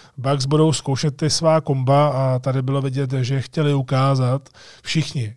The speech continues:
Young Bucks i Chris Jericho, že, eh, Jericho je schopen třeba přijmout i Meltzer Driver, což nakonec byla ta konečná tohoto prvního zápasu. Eh,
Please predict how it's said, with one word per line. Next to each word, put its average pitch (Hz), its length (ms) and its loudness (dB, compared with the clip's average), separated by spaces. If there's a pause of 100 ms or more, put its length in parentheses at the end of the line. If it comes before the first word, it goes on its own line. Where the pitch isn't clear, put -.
(100)
Young 123 220 -6
Bucks 123 360 -4
i 123 420 -2
Chris 127 240 -2
Jericho, 123 600 -2 (580)
že, 117 580 -2 (440)
eh, 117 260 -4 (100)
Jericho 139 560 2
je 139 140 2
schopen 139 460 0
třeba 120 280 0
přijmout 139 420 0
i 147 60 4
Meltzer 139 340 4
Driver, 120 400 0 (100)
což - 420 -6 (400)
nakonec 123 440 -2
byla 120 640 0 (440)
ta 135 120 -2
konečná 127 540 0
tohoto 117 400 0
prvního 127 320 -2
zápasu. 135 880 0
Eh, 120 240 -6